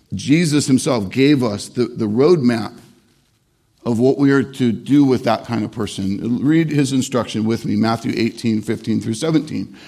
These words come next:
"If your brother or sister sins against you, go and tell him or her his fault, between you and him alone, out of love."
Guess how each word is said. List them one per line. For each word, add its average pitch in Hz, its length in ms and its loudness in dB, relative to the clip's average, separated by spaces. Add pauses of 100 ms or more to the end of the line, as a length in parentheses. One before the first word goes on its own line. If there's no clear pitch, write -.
(240)
"If 170 180 0
your 214 140 2
brother 147 400 2
or 147 140 -2
sister 135 540 -4 (340)
sins 185 540 0
against 151 500 0
you, 123 340 0 (260)
go 156 320 2
and 185 160 -2
tell 139 340 0
him 123 520 0
or 127 120 -4
her 110 200 -2
his 127 180 -2
fault, - 540 -2 (1500)
between 175 440 2
you 175 240 2
and 151 340 0
him 156 180 2
alone, 131 480 2 (2250)
out 131 100 -6
of 131 80 -4
love." 113 380 -2